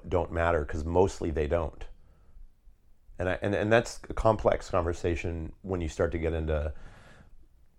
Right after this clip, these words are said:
the levels of things that are stressful and anx-, anxiety inducing, you know, like, say,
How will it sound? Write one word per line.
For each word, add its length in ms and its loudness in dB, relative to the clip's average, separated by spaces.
the 120 0
levels 400 4
of 100 -4
things 300 -6
that 80 -4
are 80 -2
stressful 580 -2
and 80 -4
anx-, 300 -8
anxiety 500 0
inducing, 520 -8
you 100 -4
know, 260 -4
like, 340 -4
say, 460 -6